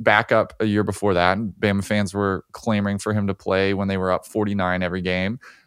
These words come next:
uh, behind Mac Jones. And then they followed him in high school, and so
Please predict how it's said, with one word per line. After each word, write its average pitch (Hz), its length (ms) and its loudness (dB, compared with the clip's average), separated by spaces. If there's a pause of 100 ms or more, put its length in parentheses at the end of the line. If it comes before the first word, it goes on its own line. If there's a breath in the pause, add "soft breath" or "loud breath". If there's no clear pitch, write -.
(120)
uh, 104 140 4
behind 98 260 4
Mac 95 220 0
Jones. 98 500 0
And 123 140 2
then 135 80 2
they 139 100 2
followed 139 300 4
him 135 160 2
in 123 60 0
high 135 200 2
school, 101 460 2
and 110 200 0
so 107 400 4